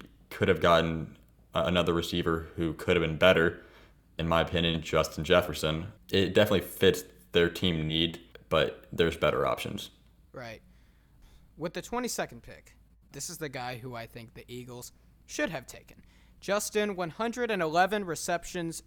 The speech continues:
Speaker 2: Jefferson from L S U. I gave this pick an A. Like I said, with the one eleven receptions, along with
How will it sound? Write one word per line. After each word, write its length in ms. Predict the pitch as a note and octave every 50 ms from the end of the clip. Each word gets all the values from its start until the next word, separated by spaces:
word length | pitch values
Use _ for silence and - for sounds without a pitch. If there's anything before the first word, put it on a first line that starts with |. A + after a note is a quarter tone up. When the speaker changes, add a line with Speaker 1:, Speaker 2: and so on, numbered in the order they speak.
| - C3
Speaker 2:
Jefferson 600 | - D#3+ D#3+ C#3 - - B2 - - G#2 F2+ - - - - _ _ -
from 180 | - D#3 D3+
L 180 | D3+ D#3 D3+ D3+
S 200 | C#3+ C3+ - -
U. 180 | D#3 C#3+ C3+ B2+
I 120 | A2+ D3 F3
gave 280 | F3+ G3 F#3+ F#3 E3+
this 160 | E3+ E3 - -
pick 240 | - E3 D3+ -
an 100 | C#3+ B2 B2 - _ -
A. 300 | B2+ C3+ A#2+ G#2+ G2+ - - - _ _ _ - - _ _ -
Like 180 | E3 E3+ -
I 60 | E3+
said, 340 | D#3 - - F#3+ F3+ F3+ E3+
with 120 | E3+ E3 -
the 80 | D3
one 200 | C#3+ C#3+ D#3+ E3
eleven 320 | E3 D#3 D#3 D#3 D3 D3+ C#3
receptions, 640 | C3 A#2+ - - F3 E3+ E3 - - F3 D#3+ D3+ -
along 340 | - D3 C#3+ D3+ D#3+ D#3+ D#3+
with 140 | D3+ C#3+